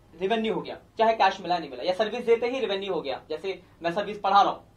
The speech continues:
सपोज मैंने बच्चों से हजार रुपए fees ले रहा हूँ और मैंने बीस बच्चे पढ़ाए, तो इस महीने बीस हजार रुपए मेरे income हो गए, revenue हो गया, चाहे मुझे पैसा बीस बच्चों का आया हो, चाहे अठारह का आया हो, चाहे पन्द्रह का आया हो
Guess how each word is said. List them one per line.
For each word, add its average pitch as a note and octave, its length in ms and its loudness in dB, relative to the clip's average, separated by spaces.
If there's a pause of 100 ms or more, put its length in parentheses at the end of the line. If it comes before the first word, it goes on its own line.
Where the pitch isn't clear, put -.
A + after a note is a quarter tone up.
(180)
सपोज F3+ 220 -6
मैंने F#3 200 -6 (320)
बच्चों E3 200 -6
से F3+ 80 -6
हजार F#3 240 6
रुपए F#3 120 -8
fees E3+ 180 -10
ले C3+ 80 -12
रहा A#2 100 -12
हूँ - 240 -20
और D#3 120 -4
मैंने E3+ 180 -6
बीस F3+ 180 -6
बच्चे F3+ 180 -10
पढ़ाए, B2+ 200 -6 (540)
तो F3+ 60 -8
इस F#3 100 -10
महीने A#3 160 -2
बीस A3+ 180 -2
हजार A3 180 6
रुपए G#3+ 120 -4
मेरे G3+ 180 -4
income D#3+ 240 -6
हो A2+ 80 -10
गए, D3 120 -10 (180)
revenue D3+ 320 -6
हो B2+ 60 -10
गया, E3 140 -6 (400)
चाहे B3 160 10
मुझे A3+ 200 0
पैसा F#3 320 2 (440)
बीस D#3+ 160 -12
बच्चों G3 240 -4
का G#3 100 4
आया G#3 140 8
हो, A3 120 2
चाहे F#3+ 200 -4
अठारह E3 260 -2
का F#3 120 -2
आया F#3+ 120 2
हो, G#3 80 -6
चाहे F#3 180 -8
पन्द्रह B2 220 -12
का A#2+ 100 -12
आया A2+ 80 -8
हो A2+ 100 -14